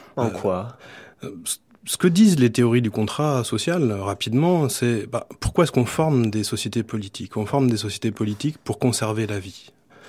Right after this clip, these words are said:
Speaker 2: Et c'est là-dessus que se fonde l'autorité légitime du souverain. Euh, je vous protège, donc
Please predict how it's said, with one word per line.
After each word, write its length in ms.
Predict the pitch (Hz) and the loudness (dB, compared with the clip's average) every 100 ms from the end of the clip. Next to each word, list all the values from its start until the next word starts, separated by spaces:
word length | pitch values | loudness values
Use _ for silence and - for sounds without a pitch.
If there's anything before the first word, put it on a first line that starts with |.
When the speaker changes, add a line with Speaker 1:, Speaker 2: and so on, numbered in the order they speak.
| - - - | -20 -20 -8
Speaker 2:
Et 60 | 110 | 0
c'est 120 | 123 | 2
là-dessus 440 | 113 107 - 196 | 2 2 0 2
que 180 | 202 117 | 2 2
se 180 | 110 113 | 0 -2
fonde 580 | 101 - 147 156 185 127 | -4 -2 2 6 6 4
l'autorité 680 | 107 107 120 113 107 - 117 | 2 0 2 2 0 0 0
légitime 920 | 107 98 101 - 131 151 123 101 98 | 2 -2 -4 0 2 4 2 0 -2
du 80 | 98 | -6
souverain. 560 | - 135 113 98 95 - - - - - - - - - | -4 -2 -2 -4 -8 -12 -20 -20 -20 -20 -20 -20 -14 -10
Euh, 140 | 92 87 - | -10 -10 -10
je 140 | 101 120 | -2 0
vous 120 | 127 | 0
protège, 600 | 127 123 - 120 156 120 | 2 0 2 2 2 0
donc 320 | 107 127 135 | 4 4 4